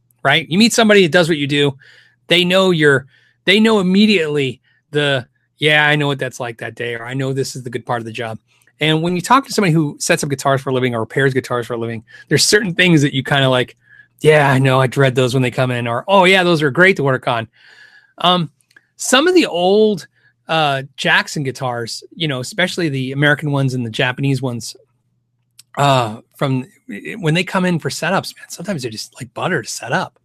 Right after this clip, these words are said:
They're just great. And the new Jacksons are great, but for some reason, they just don't dial in as so easily as those old ones do. It's just, it's just, uh, something I've, and I, and I, like I said, I wouldn't have took notice of that, but then when you talk to other people, they say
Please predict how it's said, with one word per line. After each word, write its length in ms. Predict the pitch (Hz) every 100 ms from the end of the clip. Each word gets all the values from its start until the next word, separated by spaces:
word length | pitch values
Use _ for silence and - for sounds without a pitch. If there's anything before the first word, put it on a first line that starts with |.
| _ _ _ _
They're 100 | -
just 120 | -
great. 520 | - 117 180 165 - _ - - - -
And 160 | 190
the 40 | 190
new 260 | 202 330
Jacksons 460 | 320 196 170 180 170
are 60 |
great, 440 | 147 214 285 160 - _ _ - _ -
but 260 | 185 175 - _ _
for 100 | 165
some 320 | - 214 247
reason, 260 | 247 202 165
they 100 | 156
just 160 | 170
don't 260 | 208 175 -
dial 360 | 180 196 185
in 120 | 208 180
as 140 | 135
so 280 | - 170 165
easily 520 | 170 202 202 139 123
as 100 | 117
those 200 | 127 123
old 200 | 139 214
ones 240 | 147 110 -
do. 140 | - - _ _ _ _ _
It's 100 | -
just, 160 | - -
it's 260 | 220 180 -
just, 200 | 196 214
uh, 140 | 185
something 320 | - 202 185
I've, 180 | 151 143 160
and 160 | 165
I, 180 | 196 196
and 160 | 196 208
I, 140 | 202
like 140 | 196 208
I 40 |
said, 160 | - 196
I 40 |
wouldn't 260 | 247 349 -
have 100 | 185
took 60 |
notice 260 | 170 202 220
of 40 |
that, 240 | 269 262 151
but 160 | 160
then 120 | 165 170
when 100 | 160
you 60 |
talk 220 | - 151 160
to 60 |
other 180 | 147 147
people, 580 | - 208 214 165 135 -
they 140 | 135 135
say 280 | 135 127